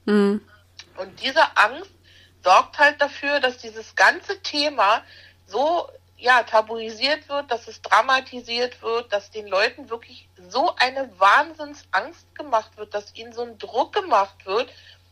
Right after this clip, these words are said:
Speaker 2: und dann eben Kurzschlussreaktionen passieren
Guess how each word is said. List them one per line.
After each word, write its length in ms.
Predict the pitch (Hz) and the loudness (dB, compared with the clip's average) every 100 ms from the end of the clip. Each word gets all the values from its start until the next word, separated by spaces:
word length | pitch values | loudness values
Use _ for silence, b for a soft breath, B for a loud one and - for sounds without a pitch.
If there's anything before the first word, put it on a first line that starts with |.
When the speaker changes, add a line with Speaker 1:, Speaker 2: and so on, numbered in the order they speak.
| _ - | _ -12
Speaker 2:
und 180 | 208 - | -4 -2
dann 200 | 165 220 | -2 -6
eben 320 | 262 277 302 311 _ _ _ _ - | -4 -4 -6 -16 _ _ _ _ -10
Kurzschlussreaktionen 1300 | - 381 - 285 285 254 254 269 - 277 285 294 302 | -6 -4 -2 -4 -4 2 2 2 -6 -6 -6 -8 -20
passieren 760 | - 240 - 247 254 285 320 | -18 -12 -10 -8 -8 -6 -8